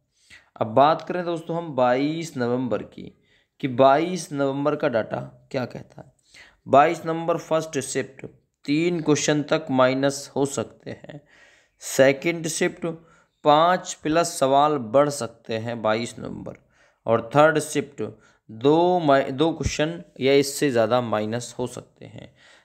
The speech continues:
ये बाईस नवंबर का डेटा है। अब तेईस नवंबर के डेटा पर आ जाइए कि तेईस नवंबर का डेटा क्या है।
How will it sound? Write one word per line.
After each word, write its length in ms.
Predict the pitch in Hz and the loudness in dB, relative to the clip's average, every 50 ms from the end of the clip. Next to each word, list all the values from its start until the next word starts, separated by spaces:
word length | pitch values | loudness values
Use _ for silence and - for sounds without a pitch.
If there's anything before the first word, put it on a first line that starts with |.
| _ - | _ -2
ये 120 | 127 143 135 | 2 2 2
बाईस 600 | 123 120 131 135 135 143 156 165 170 156 - 147 | 4 6 6 6 6 4 2 0 -4 -6 -8 -6
नवंबर 340 | 135 131 123 123 123 127 | -6 -4 -2 -2 -2 -2
का 140 | 123 - 139 | -2 -2 -4
डेटा 300 | 120 107 98 - - - - | -4 -6 -8 -12 -12 -16 -16
है। 260 | - 117 - 147 135 _ _ _ _ _ _ _ _ - _ _ _ - | -16 -18 -18 -20 -20 _ _ _ _ _ _ _ _ -20 _ _ _ 2
अब 260 | - 127 123 123 - - | 2 2 2 0 -4 0
तेईस 440 | 165 160 165 170 180 190 180 170 170 | 2 2 4 4 2 0 -2 -4 -2
नवंबर 420 | 156 147 143 143 139 143 143 151 151 | 0 0 2 2 2 0 0 0 0
के 140 | 151 160 | 0 -2
डेटा 280 | 156 135 120 110 - 123 | 0 0 0 0 -2 -4
पर 180 | 123 - 123 117 | -4 -4 -2 -2
आ 60 | 113 | -2
जाइए 300 | 101 101 107 107 113 123 120 | -2 -2 -4 -4 -4 -4 -6
कि 80 | 131 | -6
तेईस 540 | 131 - - - 120 120 127 135 135 131 - | -8 -10 -8 -6 -4 -4 -2 -4 -4 -6 -6
नवंबर 320 | 117 110 107 107 104 107 | -6 -6 -6 -4 -6 -6
का 120 | 101 - 113 | -4 -6 -6
डेटा 260 | - - - - - - | -6 -6 -8 -8 -10 -14
क्या 200 | - - - - | -14 -16 -16 -16
है। 120 | 113 - | -16 -18